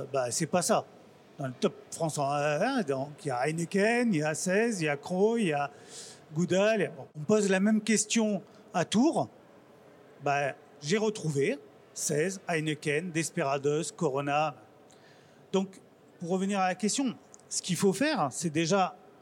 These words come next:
tous être porteurs de, euh, cette culture bière, euh, de se dire que, ben, y a des gens qui sont au niveau du barrel age et puis il y a des gens qui sont au niveau juste de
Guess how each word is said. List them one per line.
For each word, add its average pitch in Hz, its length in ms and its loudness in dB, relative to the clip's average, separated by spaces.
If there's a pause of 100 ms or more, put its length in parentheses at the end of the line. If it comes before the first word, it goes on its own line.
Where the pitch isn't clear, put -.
(200)
tous 302 240 2
être 196 240 2
porteurs 190 760 2 (540)
de, 190 400 4
euh, 143 300 0
cette - 240 -4
culture 185 340 2
bière, 190 320 0 (720)
euh, 151 440 0 (120)
de 185 100 4
se 170 80 0
dire 240 280 0
que, 180 180 2
ben, 156 160 0
y 165 140 2
a 190 40 0
des 202 160 4
gens 226 200 2
qui 190 200 -6
sont 240 380 2 (160)
au 160 80 2
niveau 180 380 4
du 147 160 -2
barrel 139 280 2
age 202 280 0
et 139 60 -2
puis 240 360 0 (500)
il 151 60 -2
y 202 40 6
a 214 40 4
des 185 140 2
gens 202 240 4
qui 220 160 0
sont 190 180 0
au 180 60 0
niveau 180 320 2
juste 226 320 2
de 202 340 2